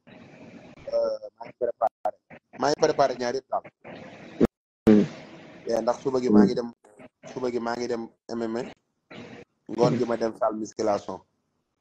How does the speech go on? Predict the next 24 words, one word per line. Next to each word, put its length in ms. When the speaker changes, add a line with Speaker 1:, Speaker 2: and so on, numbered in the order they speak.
Speaker 2:
Mhm. 340
Speaker 1:
Jour 180
bu 100
ne 80
ak 160
li 140
ngay 180
liggéey. 260
Speaker 2:
Mhm. 260
Speaker 1:
Nga 100
xam 120
ne 40
suba 200
gi 80
mën 140
nga 100
dem 180
liggéey 340
boxing. 460
Speaker 2:
Mhm. 160
Speaker 1:
Mardi 360
nga 100
dem 180
liggéey 440